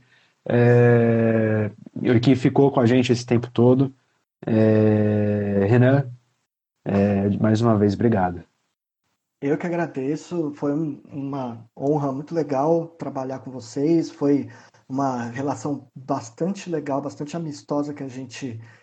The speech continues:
Speaker 2: desenvolveu, foi uma coisa muito tranquila e muito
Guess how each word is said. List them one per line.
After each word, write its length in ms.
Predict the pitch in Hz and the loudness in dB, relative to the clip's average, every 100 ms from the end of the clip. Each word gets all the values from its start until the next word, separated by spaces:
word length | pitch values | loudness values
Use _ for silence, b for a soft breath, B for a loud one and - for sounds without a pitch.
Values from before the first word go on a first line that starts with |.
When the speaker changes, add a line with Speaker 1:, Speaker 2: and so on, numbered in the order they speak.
| B | B
Speaker 2:
desenvolveu, 960 | 131 123 135 131 123 117 127 160 170 165 | -18 -8 -6 -4 -6 -6 0 2 2 0
foi 480 | - 151 143 147 143 B B B | -6 -2 2 2 0 B B B
uma 100 | 139 | -10
coisa 200 | 113 147 | -4 -2
muito 220 | 143 151 - | -2 -4 -6
tranquila 840 | - 165 - 135 139 170 175 160 143 _ - | -10 -10 -8 -4 -2 0 0 -2 -4 _ -18
e 60 | |
muito 720 | 139 135 147 - 170 143 113 | -8 -6 -6 -4 -2 -2 -4